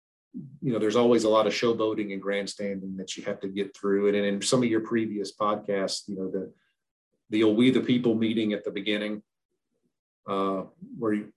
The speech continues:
you sit around in one room before you break off. These are the live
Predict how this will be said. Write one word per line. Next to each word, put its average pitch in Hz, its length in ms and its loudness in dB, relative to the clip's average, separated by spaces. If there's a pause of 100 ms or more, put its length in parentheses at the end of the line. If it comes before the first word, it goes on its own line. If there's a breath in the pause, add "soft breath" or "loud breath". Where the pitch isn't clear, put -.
(180)
you 131 100 -6
sit 117 220 2
around 107 300 2
in 98 160 0
one 104 160 -2
room 104 340 -2
before 98 300 -4
you 98 100 0
break 98 320 -4
off. 98 240 -4
These 139 200 4
are 107 40 4
the 104 140 2
live 98 340 2